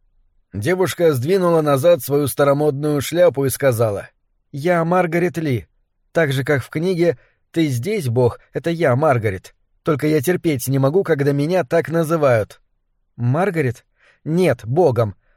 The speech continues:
У меня и так достаточно большое эго». Она усмехнулась.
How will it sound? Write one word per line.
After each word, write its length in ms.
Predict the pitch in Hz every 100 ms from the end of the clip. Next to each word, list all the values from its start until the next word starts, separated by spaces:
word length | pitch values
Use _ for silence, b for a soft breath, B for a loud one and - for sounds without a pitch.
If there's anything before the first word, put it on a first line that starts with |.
| _
У 60 | 143
меня 320 | 151 156 170
и 20 |
так 300 | 165 175 123
достаточно 680 | 120 131 - 151 147 156 151
большое 480 | 151 139 - 151 147
эго». 360 | 143 120 117 - _ _
Она 300 | 120 147 165
усмехнулась. 680 | 151 160 160 147 117 87